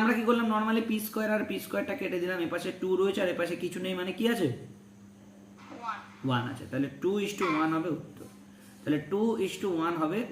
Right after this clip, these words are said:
Speaker 1: উত্তর। আশা করছি বুঝতে পেরেছো। তাহলে বর্গক্ষেত্রের বাহুর দৈর্ঘ্য কর্ণের সমান হলে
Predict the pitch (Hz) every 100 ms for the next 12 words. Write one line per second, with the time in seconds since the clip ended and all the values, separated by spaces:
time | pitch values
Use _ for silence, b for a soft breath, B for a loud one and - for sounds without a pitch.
0 | 139 - - 143 127 113 - - - -
1 | - - - - - - - 135 165 165
2 | 165 160 147 - 160 160 160 165 B B
3 | - 156 156 170 196 196 185 175 190 196
4 | 190 190 180 185 175 185 185 185 220